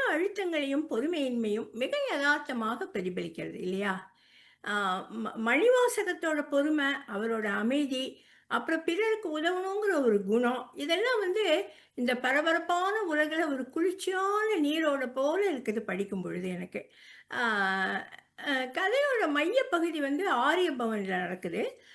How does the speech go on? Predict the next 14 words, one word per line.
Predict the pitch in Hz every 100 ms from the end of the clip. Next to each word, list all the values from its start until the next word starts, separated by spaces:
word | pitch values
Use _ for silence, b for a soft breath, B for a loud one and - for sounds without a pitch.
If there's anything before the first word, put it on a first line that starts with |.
| B
அந்த | B 302 294
ஆரியபவன் | 247 294 539 554 523 427 359 339
வருவதற்கு, | 302 277 349 494 466 415 - 403 - - -
ஆ, | 208 254 247
உண்டான | 277 311 370 415 466 466
ஒரு | 359 294 262 254 -
சூழ்நிலை | - 359 453 453 370 285 254
வந்து | 254 349
ரொம்ப | 277 247
அழகா | 262 247 262
எழுதியிருக்கீங்க. | 247 214 190 - 175 196
மாவு | 226 247 247
புளிச்சு | 247 254 247
போயிடுது, | 240 240 240 262